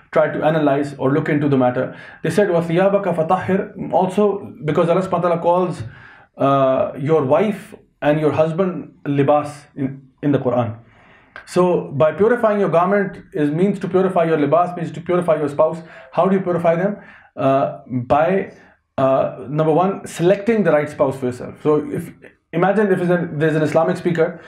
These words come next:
and he marries the most notorious person on the face of this earth. You cannot imagine that, right? Because you, you need to have, uh, a pious spouse, because they're reflective of you. That's why, you know, at the time of the Prophet sallallahu alaihi wasallam, when they,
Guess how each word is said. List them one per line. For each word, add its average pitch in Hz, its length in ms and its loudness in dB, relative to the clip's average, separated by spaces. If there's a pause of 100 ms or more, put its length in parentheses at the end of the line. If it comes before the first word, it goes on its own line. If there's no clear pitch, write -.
(320)
and 160 160 2
he 175 60 2
marries 170 560 2
the 180 120 0
most 180 480 0
notorious 190 600 0
person 196 580 -2 (640)
on 147 140 2
the 151 100 -2
face 180 160 2
of 170 100 0
this 139 120 -4
earth. 117 320 -4 (1000)
You 143 160 -8
cannot 202 280 2
imagine 165 280 0
that, - 140 0
right? - 160 -8
Because 165 240 0 (480)
you, 156 240 0
you 139 140 0
need 208 220 2
to 214 100 4
have, 175 380 0 (360)
uh, 165 400 0
a - 80 -10
pious 175 360 0
spouse, 139 300 -4 (560)
because 151 300 2
they're 196 120 4
reflective 170 440 0
of 135 140 0
you. 113 240 -2 (360)
That's 170 220 0
why, 190 140 2
you 180 60 0
know, 196 200 2
at 151 100 -2
the 147 80 -2
time 165 240 2
of 160 80 -2
the 151 80 -2
Prophet 147 220 -2
sallallahu 156 160 0
alaihi 160 100 0
wasallam, 160 140 0
when 147 140 2
they, 147 300 0